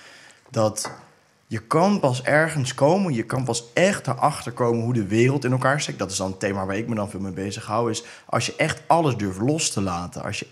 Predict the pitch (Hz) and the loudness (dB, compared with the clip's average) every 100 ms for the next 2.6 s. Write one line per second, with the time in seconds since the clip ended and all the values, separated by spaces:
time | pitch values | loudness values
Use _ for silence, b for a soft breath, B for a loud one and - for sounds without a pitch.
0 | - 160 190 - - 131 110 92 110 - | -2 0 2 0 -6 -2 -2 0 2 2
1 | - - 120 98 110 117 104 104 - 139 | 0 0 0 0 -2 -4 -6 -6 -2 -2
2 | 107 98 101 95 90 104 | -2 -6 -8 -6 -6 -6